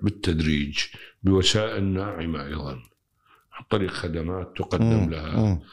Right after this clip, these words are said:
Speaker 2: مم.
Speaker 1: عن طريق يأخذونهم إلى الحج، آه، يوفرون لهم
Speaker 2: خدمات
Speaker 1: زيارات
Speaker 2: اجتماعية.
Speaker 1: معينة، يقدمون لهم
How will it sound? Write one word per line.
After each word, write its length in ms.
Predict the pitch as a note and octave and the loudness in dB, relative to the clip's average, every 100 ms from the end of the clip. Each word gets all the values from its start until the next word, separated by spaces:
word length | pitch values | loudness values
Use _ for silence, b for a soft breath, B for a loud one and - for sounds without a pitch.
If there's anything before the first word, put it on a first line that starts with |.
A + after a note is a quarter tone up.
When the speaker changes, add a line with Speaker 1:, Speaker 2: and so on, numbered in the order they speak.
| B | B
Speaker 2:
مم. 100 | F#2 | 0
Speaker 1:
عن 120 | F2 | 0
طريق 460 | - F2+ F#2 E2+ - | -2 0 2 2 0
يأخذونهم 840 | E2+ D2+ - F2 F2+ F#2 E2 F2 | 0 0 2 4 6 4 4 4
إلى 160 | F2 F2 | 4 4
الحج، 540 | D#2 - G#2 F#2 D#2+ - - B B B B B - | 2 -2 -2 -2 -4 -4 -6 B B B B B 0
آه، 800 | F#2+ F2+ E2+ E2 D#2+ D#2+ D#2 D#2+ D#2 D2+ - - | 2 4 2 -2 -2 -2 0 0 -2 -4 -4 4
يوفرون 720 | G2 G2 - G2 G#2 G2 F#2 | 4 4 0 -2 0 0 -2
لهم 160 | F#2 F2+ C3+ | -2 0 2
Speaker 2:
خدمات 280 | C3+ C3+ A#2+ | 4 4 4
Speaker 1:
زيارات 20 | |
Speaker 2:
اجتماعية. 760 | F#2+ - A#2+ G#2+ F#2+ G2 G2 | 2 4 4 4 4 4 4
Speaker 1:
معينة، 280 | F#2 F2+ F2+ - - | 4 2 0 -4 -2
يقدمون 680 | G2 - G2 F#2+ G2 G#2 G2+ | 0 2 0 0 -2 -2 -2
لهم 380 | G2+ F#2+ F#2 | -2 -2 -4